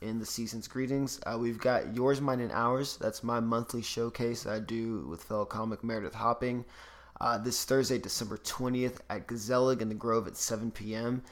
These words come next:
This is going to be temporarily the last episode of Yours, Mine, and Ours, so please come out, uh, and join us, join Gezellig. Let's have a great time. We have a fantastic lineup for you with Rich Braun, Carly Lawrence,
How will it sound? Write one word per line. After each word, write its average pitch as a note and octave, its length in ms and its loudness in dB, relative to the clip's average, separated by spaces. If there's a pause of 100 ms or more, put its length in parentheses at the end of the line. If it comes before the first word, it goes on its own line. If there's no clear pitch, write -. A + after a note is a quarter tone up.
(300)
This A#2+ 240 0
is A#2+ 100 -2
going A#2+ 240 0
to A#2 160 -6
be A2+ 380 -2
temporarily B2 600 2
the G#2 140 -4
last A2+ 480 2 (800)
episode C3 400 4
of C3+ 80 2
Yours, C3+ 240 6
Mine, C3 140 2
and F#2+ 80 0
Ours, A#2+ 260 2
so A#2 80 -4
please B2 380 -4
come A#2+ 280 -2
out, A#2+ 220 0
uh, A2 220 -4
and A2+ 120 -4
join A#2+ 300 -2
us, A#2 280 0
join A2+ 300 -4
Gezellig. A#2 380 -2
Let's A2 140 -6
have G#2+ 120 -8
a G2 40 -14
great G#2+ 240 -8
time. A2 420 -6 (240)
We A2+ 80 -4
have A2 80 -2
a - 40 -10
fantastic A#2+ 560 -2
lineup A#2 360 -2
for B2 240 -2
you A#2+ 200 0
with A2 340 -4
Rich A#2 260 -6
Braun, A#2+ 480 2
Carly A#2+ 340 -2
Lawrence, A#2 480 0